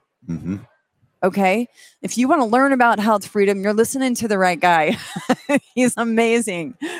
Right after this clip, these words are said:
Speaker 2: Robert Scott Bell, he's got it down. Follow him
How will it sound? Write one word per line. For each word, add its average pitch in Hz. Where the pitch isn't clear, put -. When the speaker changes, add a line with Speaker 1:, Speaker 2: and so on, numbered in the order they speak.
Speaker 2:
Robert 214
Scott 226
Bell, 214
he's 202
got 190
it 175
down. 202
Follow 240
him 165